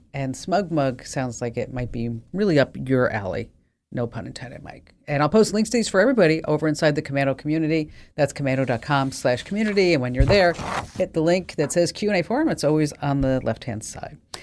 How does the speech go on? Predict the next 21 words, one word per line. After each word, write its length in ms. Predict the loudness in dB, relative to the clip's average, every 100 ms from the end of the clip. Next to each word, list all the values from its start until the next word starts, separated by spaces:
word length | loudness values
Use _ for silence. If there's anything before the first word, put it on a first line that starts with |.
| -10 4
Mike, 200 | 4 6
thanks 260 | 2 2
for 240 | -6 0 0
your 80 |
call 180 | 4 2
today. 160 | 4 2
Appreciate 460 | 4 2 2 -2
you 40 | 2
getting 220 | 2 2
through. 340 | 0 0 0 -4 -20 -20 _ 0
All 100 | 4
right, 180 | 4 4
so 120 | 4
you 100 | 4
need 160 | 4
to 80 | 4
know 140 | 4 6
how 100 | 6
to 60 |
record 400 | 4 4 4 4
video 520 | 6 6 6 6 4